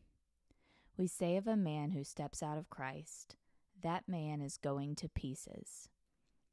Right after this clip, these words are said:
He literally is going to pieces. Life has no inner cement to hold it together, so he is disintegrating. Suppose this process of disintegration continued beyond the borders of this life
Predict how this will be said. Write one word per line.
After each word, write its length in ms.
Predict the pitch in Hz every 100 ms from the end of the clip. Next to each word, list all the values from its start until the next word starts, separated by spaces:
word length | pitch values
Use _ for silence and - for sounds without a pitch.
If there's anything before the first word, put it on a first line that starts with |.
| _ _
He 220 | 196 175
literally 760 | 165 170 175 180 180 170 156
is 300 | 170 156 151
going 320 | 151 147 147
to 100 | 147
pieces. 800 | - 147 143 - - - - - _ _ _ _ _ _ 180
Life 260 | 160 175
has 260 | 185 156 165
no 400 | 151 156 185 196
inner 280 | 180 180 190
cement 560 | - 190 143 127 -
to 120 | -
hold 300 | 160 143 143
it 160 | 135 -
together, 600 | 175 - 139 - - 202 _ _ -
so 180 | -
he 140 | 175 156
is 100 | 156
disintegrating. 960 | 156 - 147 143 135 - - - - - _ _ _ _ _ _ _ _ _ _ -
Suppose 500 | - 185 208 233 -
this 180 | 247 -
process 640 | 180 151 165 143 151 -
of 100 | -
disintegration 960 | 156 - 160 156 - 143 143 - 151
continued 760 | - 151 - - 180 156 135 -
beyond 400 | 147 143 147 160
the 60 | 175
borders 540 | - 151 147 151 -
of 160 | 147 -
this 360 | 143 - -
life 540 | 139 143 - - -